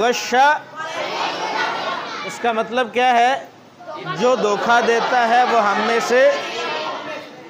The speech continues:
धोखा देने वाला हम में से, यानी धोखा देना मुसलमान का काम, मिलावट करना मुसलमान का काम,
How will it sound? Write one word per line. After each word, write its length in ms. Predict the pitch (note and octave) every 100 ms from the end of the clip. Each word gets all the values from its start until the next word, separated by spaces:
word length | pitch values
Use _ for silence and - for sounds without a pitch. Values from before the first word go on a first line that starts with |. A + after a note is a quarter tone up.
| -
धोखा 360 | E3+ G3 G3 A3+
देने 280 | A3+ A3+ A#3
वाला 260 | A3+ A#3 A3
हम 160 | F#3+
में 200 | G3+ A#3
से, 240 | A3 B3 C#4+ - - - - B5+ B5+ B5+ B5 A5+ - F#3+
यानी 260 | A#3+ B3+
धोखा 420 | G3 F#3+ F#3 G#3+
देना 280 | A3 A3 A3+
मुसलमान 640 | G#3 G#3 A3 G3 F#3+ G3+ G3+
का 140 | G#3
काम, 440 | G3 F#3 F#3 G#3 A#3 C4+ D4 - - - - - - G3
मिलावट 520 | G3+ G#3+ G#3+ B3 -
करना 280 | A3+ G#3 A3+
मुसलमान 640 | G#3+ G#3+ G#3 F#3+ G3 G#3+
का 120 | A3+
काम, 420 | A3 F#3+ G3 G#3+